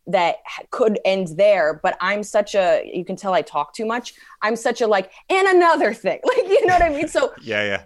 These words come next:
Speaker 1: because my natural state is to over-explain, and my natural state is to, like, almost, if we, if we were at a party, I would just keep getting closer. <laughs> You know what I mean? To
Speaker 2: <laughs> Yeah,
Speaker 1: prove
Speaker 2: yeah.
Speaker 1: a point, and they'd be like, "Why is this tiny woman, like a spider,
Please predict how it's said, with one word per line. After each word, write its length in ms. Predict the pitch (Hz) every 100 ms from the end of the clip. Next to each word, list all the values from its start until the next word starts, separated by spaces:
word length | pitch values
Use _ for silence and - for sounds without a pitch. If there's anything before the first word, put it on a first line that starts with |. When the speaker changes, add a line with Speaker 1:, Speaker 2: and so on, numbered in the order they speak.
| _
Speaker 1:
because 540 | 120 254 - 302 302 262 - -
my 240 | 226 226
natural 480 | 220 208 214 - 220
state 500 | 208 - 190 202 226 -
is 180 | 180
to 120 | - -
over-explain, 1000 | 190 185 185 165 - - 160 170 214
and 160 | 233 180
my 100 | 170
natural 360 | 170 170 - 185
state 460 | - 170 170 170 -
is 220 | 165 - -
to, 200 | 165 156
like, 300 | 156 143 - _ _ _ _ _ _ -
almost, 640 | 254 339 466 - - - _ _ _ _ -
if 140 | 233
we, 100 | 269 311
if 100 | 262
we 120 | 233 311
were 80 | 330
at 80 |
a 60 | 381
party, 420 | - 226 220 262
I 100 | 233
would 80 | 226
just 140 | 254 -
keep 200 | 294 -
getting 220 | 339 262
closer. 500 | - 175 220 - 403
<laughs> 200 | 427 - _ _ _ -
You 80 | 370
know 280 | 415 539 494
what 80 | 403
I 80 | 359
mean? 160 | 339 359
To 100 | 226
Speaker 2:
<laughs> 0 |
Yeah, 60 |
Speaker 1:
prove 180 | 277 -
Speaker 2:
yeah. 120 | 208
Speaker 1:
a 20 | -
point, 280 | 262 302 -
and 100 | 269
they'd 100 | 269
be 80 |
like, 140 | 285 269
"Why 120 | 302
is 80 | 440
this 140 | 494
tiny 380 | 175 254 269 302
woman, 360 | 277 220 269 220
like 120 | 190
a 60 | 196
spider, 640 | - - 208 254 226 170